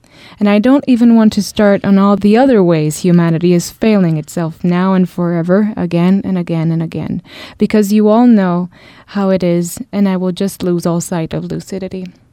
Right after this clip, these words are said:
which is a good way. I didn't want to say I was going to start to cry, but that was what I, what I meant. What I want to say, I want to say it on this day, because for twenty years today, as limited as all these treaties are, in a small part of Europe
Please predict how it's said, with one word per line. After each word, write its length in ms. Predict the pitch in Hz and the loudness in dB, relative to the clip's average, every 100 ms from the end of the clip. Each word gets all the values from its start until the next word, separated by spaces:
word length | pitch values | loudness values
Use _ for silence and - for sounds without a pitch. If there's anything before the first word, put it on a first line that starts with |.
| _ _ _ | _ _ _
which 220 | 190 175 | -6 -4
is 100 | 170 | -2
a 60 | 170 | -2
good 320 | - 180 165 | 0 0 2
way. 460 | 170 160 156 156 - | 0 2 2 -2 -2
I 100 | 170 | -2
didn't 240 | 175 185 180 | 0 2 0
want 140 | 170 | 0
to 40 | 160 | -2
say 220 | - 165 | -2 -2
I 40 | |
was 200 | 156 156 | -2 -4
going 180 | - 165 | -4 -2
to 100 | 160 | -2
start 280 | - 160 156 | -2 -2 -2
to 80 | - | -4
cry, 400 | - 165 156 170 | -2 0 2 2
but 200 | 175 156 | 0 -4
that 140 | 156 | -4
was 140 | 160 - | -6 -8
what 180 | 170 | -6
I, 80 | 160 156 - | -6 -8 -10
what 160 | 180 160 | -8 -8
I 40 | |
meant. 340 | - - - - - - - - - - - | -8 -12 -16 -20 -20 -20 -20 -20 -20 -20 -2
What 140 | 220 | 2
I 80 | 240 | 4
want 220 | 262 330 339 | 4 4 2
to 80 | |
say, 580 | 226 - 180 165 170 196 - _ | 0 0 0 0 -2 -4 -8 _
I 120 | 196 | 0
want 200 | 202 226 | 2 4
to 80 | 233 | 2
say 240 | 226 202 185 | 0 2 2
it 100 | 180 | 4
on 160 | 175 | 2
this 260 | 170 170 - | 0 -4 -4
day, 220 | 165 160 | -2 -2
because 320 | 165 - 190 | -2 0 0
for 140 | - 190 | 2 0
twenty 380 | - 226 233 240 | 0 2 4 4
years 260 | 220 202 180 | 4 2 -2
today, 420 | - 170 160 160 | -6 -4 -4 -4
as 160 | 170 | -2
limited 420 | 196 233 269 277 254 | 0 2 4 2 0
as 180 | 196 | 0
all 180 | 202 208 | 0 0
these 300 | 214 202 196 | 0 0 0
treaties 460 | - 226 226 196 180 | 0 2 2 2 -2
are, 300 | 170 160 160 - - - | -4 -4 -6 -8 -20 -8
in 120 | - 214 | 0 2
a 60 | |
small 360 | 208 - 240 247 | 2 2 2 2
part 340 | - 262 247 | 0 0 2
of 100 | 233 | 2
Europe 400 | 214 220 190 180 | 2 2 2 -2